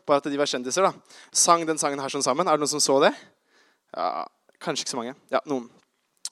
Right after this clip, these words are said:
Og de sang den sammen, og det var liksom så fint å samle henne da. Og det er så fine ønsker, og... Oi, oi, oi. Og så er det egentlig bare masse nedover. Et hus bygd på sand. Her er det et ønske egentlig om å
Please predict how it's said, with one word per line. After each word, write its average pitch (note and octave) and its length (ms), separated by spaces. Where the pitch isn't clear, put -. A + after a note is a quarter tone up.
Og F3 240
de F3+ 80
sang C#3+ 160
den C#3 140
sammen, C3 180
og C#3+ 80
det C#3+ 80
var D3 80
liksom C#3 160
så C3+ 160
fint C3+ 240
å B2+ 60
samle A#2 260
henne A#2+ 160
da. - 320
Og C#3 100
det C3 60
er - 80
så C#3 40
fine D3 220
ønsker, B2 400
og... C3+ 160
Oi, C3 160
oi, G#2 140
oi. - 20
Og C3+ 160
så D3 80
er C#3 160
det C#3 80
egentlig C3 240
bare B2 200
masse B2+ 280
nedover. A2 320
Et D#3+ 160
hus F3 340
bygd C3 360
på B2+ 200
sand. B2+ 480
Her E3+ 140
er F#3 80
det - 100
et - 220
ønske D#3 560
egentlig C#3+ 720
om D3 220
å D#3 80